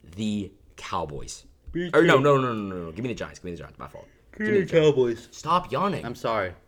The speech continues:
Speaker 1: I'm actually, we're
Speaker 2: It's,
Speaker 1: done.
Speaker 2: it's a
Speaker 1: I'm,
Speaker 2: meddling edition.
Speaker 1: I'm qu-, I'm
Speaker 2: Gi-,
Speaker 1: quitting.
Speaker 2: give me the Lions. Give me the Lions.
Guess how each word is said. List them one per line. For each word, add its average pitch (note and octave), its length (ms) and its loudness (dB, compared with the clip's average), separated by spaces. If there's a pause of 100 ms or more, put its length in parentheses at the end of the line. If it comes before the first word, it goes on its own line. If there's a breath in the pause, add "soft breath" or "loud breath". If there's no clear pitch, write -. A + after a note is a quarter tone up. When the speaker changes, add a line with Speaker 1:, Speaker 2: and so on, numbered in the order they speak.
(140)
Speaker 1:
I'm C3 120 -2
actually, C3 280 2
we're G2+ 140 -2
Speaker 2:
It's, B2 40 2
Speaker 1:
done. A#2 220 0
Speaker 2:
it's G2 80 -4
a G#2+ 40 0
Speaker 1:
I'm, G#2 80 -6
Speaker 2:
meddling A2 360 -4
edition. G2 440 -8
Speaker 1:
I'm A2+ 120 -6
qu-, - 340 2
I'm C3 100 0
Speaker 2:
Gi-, C3+ 100 -2
Speaker 1:
quitting. C3 180 4
Speaker 2:
give C#3 40 0
me C#3+ 60 0
the B2+ 80 0
Lions. G2 380 -6
Give A2 100 -16
me A2 60 -12
the F#2+ 80 -12
Lions. F2 360 -14